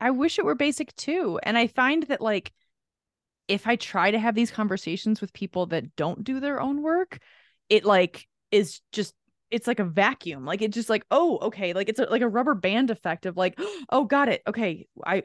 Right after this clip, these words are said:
I will go." Not that, not to say that I'm some enlightened Buddha. I'm not at all.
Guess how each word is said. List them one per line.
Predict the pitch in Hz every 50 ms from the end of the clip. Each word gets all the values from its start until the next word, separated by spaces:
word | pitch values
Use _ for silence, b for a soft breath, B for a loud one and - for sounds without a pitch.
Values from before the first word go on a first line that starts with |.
| -
I | - 170 180
will | 190 190 226
go." | 190 - 196 190 -
Not | 214 240 285 330
that, | - - - 240
not | 240 254 285 277
to | 294
say | - - 269
that | 233 240
I'm | 240 233 226
some | - - 233
enlightened | 233 220 208 180 190 196 196 196 220 220 180 170
Buddha. | 175 208 233 233 190 160 -
I'm | - 190 208
not | 202 196 196 302 370 285 170 - -
at | - 180
all. | - 170 220 262 - - - 175 _